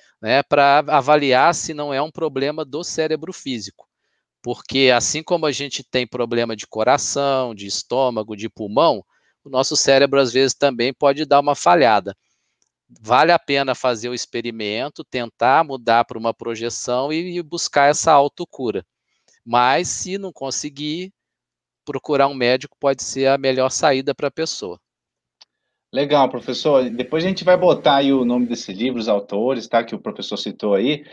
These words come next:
Speaker 2: Mas, ó, um comentário aqui, e eu já passo pra professora Salete. Olha o que a Ingrid Mariane botou.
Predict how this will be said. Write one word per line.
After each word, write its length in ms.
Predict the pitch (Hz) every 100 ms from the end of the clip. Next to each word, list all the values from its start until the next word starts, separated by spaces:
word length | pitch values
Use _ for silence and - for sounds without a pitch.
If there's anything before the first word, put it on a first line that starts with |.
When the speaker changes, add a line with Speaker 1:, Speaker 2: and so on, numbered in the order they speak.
| - - -
Speaker 2:
Mas, 200 | 120 135
ó, 260 | 175 160 104 -
um 80 | 135
comentário 640 | 156 190 196 170 175 170
aqui, 520 | 147 143 175 185 110 - _ _ _ _ -
e 60 |
eu 80 | 147
já 180 | 151 156
passo 340 | 160 165 185
pra 100 | -
professora 420 | 165 165 170 175 175
Salete. 520 | 202 180 147 139 -
Olha 120 | 196
o 20 |
que 100 | 190
a 80 | 170
Ingrid 460 | 160 151 139 151 -
Mariane 540 | 120 131 156 139 147
botou. 460 | 143 135 135 -